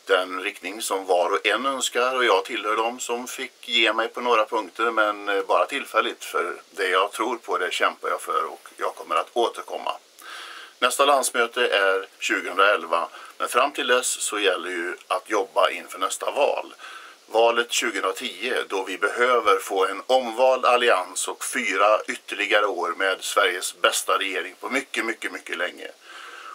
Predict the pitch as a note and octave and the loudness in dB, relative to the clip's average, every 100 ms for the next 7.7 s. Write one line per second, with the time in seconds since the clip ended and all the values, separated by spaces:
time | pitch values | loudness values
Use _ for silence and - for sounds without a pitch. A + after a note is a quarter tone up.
0 | - _ A2 A2 A2+ C3 D#3 B2+ A#2+ B2 | -20 _ -2 0 2 4 6 4 0 0
1 | A2 F#2+ F#2 - F2+ D#2+ E2+ - B2+ - | 0 2 2 0 -6 -2 -2 -2 -4 2
2 | A2 G#2 F#2 F2 A#2 F2 C#2 E2 - - | 6 6 4 -6 -2 0 0 -2 -8 -8
3 | G#2 G#2+ F#2 - F#2+ - E2 D#2+ - C3+ | -2 2 2 0 -6 -6 -4 -4 -2 -4
4 | A2+ G2 F#2+ F#2+ F#2+ F#2+ - - G2 - | -2 -4 -4 -2 -2 -4 -10 -10 -8 -6
5 | - F2+ - - - F2+ F2 F2+ F#2 - | -4 -2 -4 -6 -4 -4 0 0 0 -2
6 | F#2 E2+ - G2 - G#2 G#2 A2+ E2+ E2 | -6 -6 -6 -4 0 0 0 -4 -8 -6
7 | E2+ F2 F2+ F2 - C#2 | -6 -6 -8 -10 -10 -12